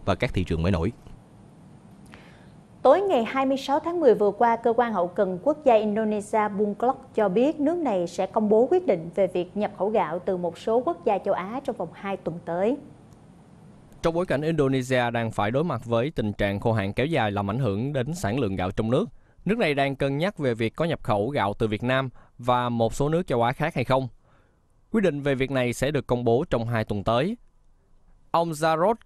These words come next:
Speaker 3: Kusumayati, giám đốc điều hành Bulog cho biết, Indonesia sẽ nhập khẩu gạo nhưng khối lượng cụ thể thì vẫn còn đang được tính toán.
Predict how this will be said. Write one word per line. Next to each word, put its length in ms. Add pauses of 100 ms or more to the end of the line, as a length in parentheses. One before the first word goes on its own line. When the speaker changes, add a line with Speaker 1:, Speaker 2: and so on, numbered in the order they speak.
Speaker 3:
Kusumayati, 1120 (280)
giám 160
đốc 140
điều 160
hành 240
Bulog 320
cho 120
biết, 220 (360)
Indonesia 720
sẽ 420
nhập 240
khẩu 240
gạo 240
nhưng 200
khối 140
lượng 180
cụ 120
thể 240
thì 220
vẫn 300
còn 220
đang 200
được 140
tính 160
toán. 320